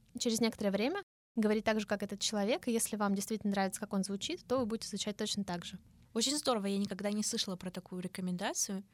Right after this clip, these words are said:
Speaker 2: Я помню, в университете, когда мы ставили британское произношение, то мы очень много слушали и повторяли.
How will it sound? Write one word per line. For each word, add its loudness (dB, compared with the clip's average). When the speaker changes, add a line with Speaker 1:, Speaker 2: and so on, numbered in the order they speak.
Speaker 2:
Я 2
помню, 4
в -8
университете, 2
когда -2
мы 0
ставили -2
британское -2
произношение, -2
то -6
мы -2
очень -2
много 0
слушали 0
и -4
повторяли. -4